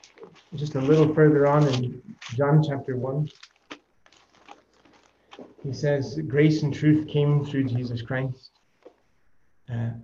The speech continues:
they were realized through Jesus Christ. "No man has seen God at any time, but the only begotten of," sorry, "no man has seen God at any time, the only begotten of God, whom is, who is in the bosom of the Father,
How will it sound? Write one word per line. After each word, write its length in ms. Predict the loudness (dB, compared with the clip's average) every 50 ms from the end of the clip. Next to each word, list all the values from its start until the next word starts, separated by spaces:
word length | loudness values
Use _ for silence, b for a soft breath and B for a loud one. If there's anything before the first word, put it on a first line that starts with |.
| _ _ _ _ _ _ -10
they 80 | -8 -4
were 120 | -4 -2
realized 720 | -2 2 2 4 4 4 2 0 -2 -4 -4 -6 -10 -10
through 140 | -10 -10 -8
Jesus 320 | -6 -6 -6 -6 -6 -8 -8
Christ. 260 | -8 -8 -8 -6 -2
"No 160 | 0 4 6
man 200 | 6 6 4 4
has 300 | 2 2 0 0 -4 -6 -2
seen 280 | 0 2 4 4 4
God 360 | 4 2 0 0 -2 -6 -10 -14 b b b b b
at 120 | -8 -6 -2
any 260 | 0 2 2 2 2
time, 320 | 2 0 0 -2 -2 -6 -12 _ _ _ _ _ _ _ _ _ -10
but 180 | -8 -6 -6 -6
the 120 | -4 0
only 260 | 2 4 4 4 4
begotten 340 | 2 2 0 0 -2 -2 -4
of," 320 | -4 -6 -6 -10 -14 -14
sorry, 260 | -10 -8 -6 -6 -6 -6 -6 -4
"no 140 | 0 2 2
man 120 | 4 4 2
has 160 | 0 -2 -4
seen 200 | 0 2 2 2
God 160 | 2 2 0
at 80 | -2 -2
any 200 | -4 -2 -2 -2
time, 240 | -2 -2 -2 -2
the 140 | -4 -4 -2 0
only 220 | 0 0 2 0
begotten 580 | 0 0 0 0 0 -2 -4 -6 -8 -8 -10 -12 _ _ _ _ _ _ _ _ -16
of 120 | -16 -10 -6
God, 340 | -6 -4 -4 -6 -8 -12 -16 b b b b b b -8
whom 360 | -4 -4 -2 -2 -4 -6 -8 -14 _ _ _ _ _ _ _
is, 400 | -10 -10 -10 -10 -12 -14 -16 -20 _ _ _ _ _ _ _ _ _ _ _ _ _ _ -12 -6
who 140 | -6 -4 -4
is 460 | -2 -2 -2 -2 -2 -4 -6 -8 -14 -20 -20 _ _ _ _ 0
in 80 | 2 2
the 80 | 2 2
bosom 500 | 0 0 0 0 0 0 -2 -4 -4 -4
of 120 | -6 -4
the 100 | -4 -6
Father, 380 | -6 -6 -8 -10 -10 -12 -12